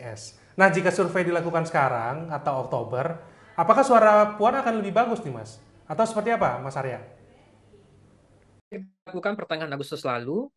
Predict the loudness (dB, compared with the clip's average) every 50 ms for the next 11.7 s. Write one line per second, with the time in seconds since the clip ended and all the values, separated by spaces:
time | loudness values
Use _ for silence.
0 | _ _ _ -8 -8 -8 -8 -2 0 0 2 2 0 -2 -4 -8 -10 -10 -10 -10
1 | -12 -8 -6 -4 -4 -2 -2 -2 -2 -2 -2 -4 -4 -4 -4 -4 -4 -4 -4 -4
2 | -4 -4 -6 -4 -6 -8 -6 -4 -4 -4 -4 -4 -8 -8 -10 -8 -6 -6 -6 -6
3 | -8 -10 -10 -12 -14 -12 -10 -8 -8 -8 -8 -8 -8 -12 -12 -14 -16 -18 -18 -20
4 | _ -20 -20 -20 -20 _ _ _ _ _ _ _ _ _ _ -6 -4 -2 -2 0
5 | 0 0 0 0 -2 -6 -8 -6 0 2 2 2 2 2 2 2 2 2 2 0
6 | -2 -4 _ _ _ _ _ -4 -2 -2 -2 -2 -4 -6 -6 -6 -6 -8 -8 -8
7 | -10 -12 -16 _ _ _ -14 -14 -10 -6 -6 -6 -6 -6 _ -4 -2 -2 -2 -2
8 | -4 -6 -8 -12 -18 _ _ _ _ -8 -8 -8 -4 -4 -4 -4 -4 -6 -10 -8
9 | -6 -4 -4 -4 -6 -8 -12 _ -18 -14 -12 -10 -10 -10 -10 -10 -10 -10 -10 -12
10 | -10 -10 -8 -8 -6 -8 -8 -8 -10 -12 -12 -14 -12 -10 -10 -10 -10 -12 -14 -14
11 | -16 -20 -20 -20 -20 _ _ _ _ _ -14 -14 -14